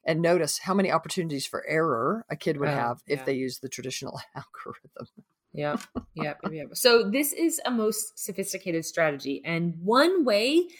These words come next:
Speaker 2: that you can get better at all the strategies that we mentioned on the podcast is to participate in Math Strat Chat on Wednesday evenings. So you can notice other strategies that people use to see if they make sense to you. Um, you can examine the models that people use to represent their thinking.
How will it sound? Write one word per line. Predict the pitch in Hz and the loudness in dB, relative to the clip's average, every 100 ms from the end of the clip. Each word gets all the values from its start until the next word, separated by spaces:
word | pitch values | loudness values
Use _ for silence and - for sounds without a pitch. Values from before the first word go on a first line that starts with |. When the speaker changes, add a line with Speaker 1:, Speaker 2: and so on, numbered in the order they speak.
| - | -2
Speaker 2:
that | - 185 | 0 4
you | 214 | 2
can | 254 254 | 2 2
get | 214 175 156 | 2 2 -2
better | 143 160 269 339 _ _ _ | -2 2 0 -2 _ _ _
at | - - | 4 6
all | 226 302 | 6 6
the | 262 | 4
strategies | - 165 160 156 156 | 0 0 0 -4 -4
that | 151 | -4
we | 156 | -2
mentioned | 156 - 156 | -6 -6 -8
on | |
the | 143 | -6
podcast | - 147 151 127 - - | -2 -2 -2 -4 -2 2
is | 202 | 2
to | - | 2
participate | - 214 - 269 349 - 302 277 | -10 -8 -4 -2 -2 -2 -4 -2
in | 214 185 | 0 0
Math | 185 190 | -2 -4
Strat | - - - - | -4 -2 -4 -4
Chat | - 165 - | -6 -4 -6
on | 160 156 | -8 -8
Wednesday | 156 151 147 | -6 -4 -4
evenings. | - 180 160 58 - - _ _ | -2 -4 -4 -8 -12 -12 _ _
So | - 196 | 4 4
you | 185 254 | 8 4
can | 285 294 196 | 6 2 4
notice | 175 254 220 214 - | 4 4 2 0 -2
other | 180 | -4
strategies | 190 - 175 165 160 | -4 -4 -4 -4 -6
that | - - | -6 -6
people | 190 165 | -6 -6
use | 165 135 143 214 285 - - - | -4 -4 -2 0 0 -4 -18 0
to | 214 | 4
see | 214 247 | 4 4
if | 302 | 2
they | 254 | 2
make | 214 180 | 0 0
sense | - 151 160 - | 0 -2 -2 -4
to | 226 | -4
you. | 254 320 339 - _ _ | 4 4 2 -8 _ _
Um, | 175 156 | 2 2
you | |
can | 180 175 | -2 -4
examine | 160 160 156 | -2 -4 -4
the | 151 | -6
models | 151 165 220 247 233 | 2 2 2 -2 -4
that | - | -6
people | 226 202 | -4 -2
use | 208 208 | -2 -2
to | - | -2
represent | 147 139 147 151 175 | -2 -2 -4 -10 -6
their | 226 | -6
thinking. | 226 254 254 254 254 | -6 -8 -6 -8 -10